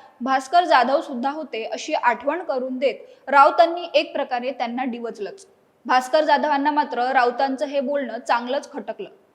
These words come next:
ते म्हणाले, "संजय राऊत माझे सिनियर नेते आहेत.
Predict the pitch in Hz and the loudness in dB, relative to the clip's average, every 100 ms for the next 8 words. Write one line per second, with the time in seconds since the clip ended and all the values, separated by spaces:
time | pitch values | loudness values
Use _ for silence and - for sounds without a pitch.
0 | _ 277 285 294 302 208 214 - - _ | _ 0 0 0 -2 -4 -10 -16 -20 _
1 | - 330 320 392 403 381 381 320 277 320 | -4 0 2 4 6 6 4 0 2 -2
2 | 339 339 294 359 359 294 247 220 175 | -2 -2 0 0 -2 -2 -2 -4 -6